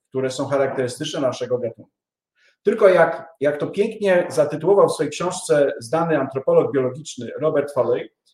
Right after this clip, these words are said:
książka jest pod tytułem Another Unique Species, czyli, no, w wolnym tłumaczeniu jeszcze jeden unikalny czy unikatowy gatunek.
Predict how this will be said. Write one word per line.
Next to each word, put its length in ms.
książka 600
jest 200
pod 140
tytułem 380
Another 340
Unique 300
Species, 680
czyli, 440
no, 140
w 60
wolnym 300
tłumaczeniu 460
jeszcze 280
jeden 260
unikalny 640
czy 140
unikatowy 500
gatunek. 560